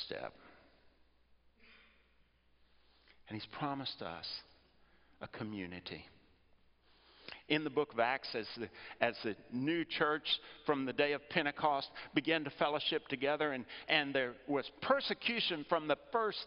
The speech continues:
day of the birth of the church, and there was people, there were people on the outside who were saying, "This is wrong, you people are wrong, you need to stop doing this." But from the first,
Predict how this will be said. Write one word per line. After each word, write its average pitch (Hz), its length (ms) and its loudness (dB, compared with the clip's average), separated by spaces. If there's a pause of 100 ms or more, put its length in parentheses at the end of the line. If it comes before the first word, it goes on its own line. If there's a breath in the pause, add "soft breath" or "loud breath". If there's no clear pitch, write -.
day 139 540 2
of 131 140 -2
the 143 60 4
birth 135 300 -2
of 107 120 -4
the 120 80 0
church, - 360 -2 (360 loud breath)
and 160 200 2
there 170 120 4
was 156 160 -2 (640)
people, 214 380 0
there 165 140 6
were 156 100 2
people 202 320 0
on 170 120 4
the 156 100 2
outside 180 500 2
who 175 120 -2
were 151 120 2
saying, 170 300 4 (240 loud breath)
"This 175 240 4
is 127 200 -2
wrong, 208 360 4
you 165 100 -6
people 175 320 0
are 139 120 4
wrong, 202 300 4
you 175 100 -2
need 175 180 0
to 139 80 -2
stop 151 500 0
doing 214 320 0
this." 196 240 4 (420 loud breath)
But - 360 2
from 214 440 2 (200)
the 190 360 2 (240)
first, 175 580 2